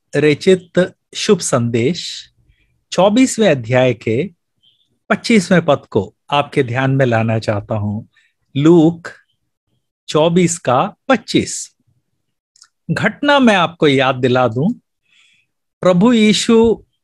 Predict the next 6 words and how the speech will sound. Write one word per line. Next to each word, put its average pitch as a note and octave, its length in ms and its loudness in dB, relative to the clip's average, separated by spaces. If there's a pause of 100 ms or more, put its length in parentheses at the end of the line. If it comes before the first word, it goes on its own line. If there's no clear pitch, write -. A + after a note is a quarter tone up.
(120)
पुनर्जीवित E3+ 760 2
हो D3 120 2
गए C3+ 360 0 (1400)
और C#3 420 2
उसके G3 300 0
बाद E3 420 0